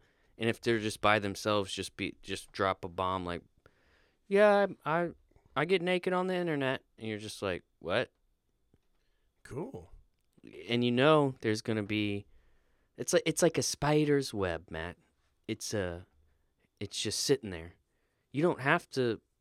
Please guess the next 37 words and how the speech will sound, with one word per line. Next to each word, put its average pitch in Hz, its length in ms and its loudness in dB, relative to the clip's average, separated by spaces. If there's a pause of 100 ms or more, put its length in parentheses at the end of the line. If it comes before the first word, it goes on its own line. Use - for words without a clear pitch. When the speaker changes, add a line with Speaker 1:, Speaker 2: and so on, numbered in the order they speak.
(240)
Speaker 1:
run 117 180 4
into 113 360 -2
it, 139 160 -4 (240)
you 117 160 -2
know, 127 200 -4 (1000)
but 117 320 0 (680)
it's - 220 -8
there. 160 400 0 (140)
Speaker 2:
You 147 280 -2
are 160 120 -2
a 147 60 -2
spider 139 460 0
farmer. 117 560 -10 (800)
Speaker 1:
Yeah. 104 220 -2 (340)
So 95 400 0
great 104 240 0
segue. 92 520 -4 (380)
Speaker 2:
Well, 165 280 -2 (300)
I'm 165 140 0
not 170 140 -2
done 151 220 -2
with 123 140 -6
this 139 200 -8
one 120 160 -8
yet. 117 100 -6
Speaker 1:
Yeah, 104 120 0
I - 20 0
Speaker 2:
I'm 101 60 -2
Speaker 1:
didn't 101 100 -6
Speaker 2:
sorry. 113 180 -8
Speaker 1:
think 110 120 -12
you 80 120 -14
were. 78 180 -12 (760)
Speaker 2:
Um, 135 340 -2 (1120)
the 139 180 -8
thing 151 340 -2
is, 151 420 -4